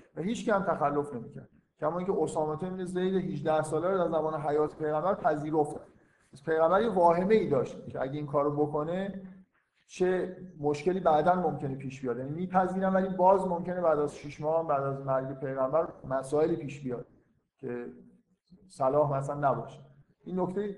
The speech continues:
به نظر من همه چیز خیلی خوب پیش رفته. اینکه پیغمبر جانشین خودش رو تعیین کرده، باید تعیین، باید می‌گفت که کی مثلاً بهترین آدمی که می‌تونید بهش اعتماد بکنید، بیشتر به دلایل فرهنگی، به دلایل دینی، نه به دلیل خلافت.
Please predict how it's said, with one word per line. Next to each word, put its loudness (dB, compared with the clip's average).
به -4
نظر 0
من -2
همه -4
چیز -12
خیلی -2
خوب -6
پیش -10
رفته. -6
اینکه -12
پیغمبر -2
جانشین -4
خودش -6
رو -8
تعیین -4
کرده، 0
باید 2
تعیین، -4
باید 2
می‌گفت -2
که -6
کی -8
مثلاً -4
بهترین -2
آدمی -2
که -12
می‌تونید -8
بهش -4
اعتماد -4
بکنید، -8
بیشتر 0
به 0
دلایل 2
فرهنگی، 0
به -16
دلایل -2
دینی، -6
نه 2
به 0
دلیل -2
خلافت. -6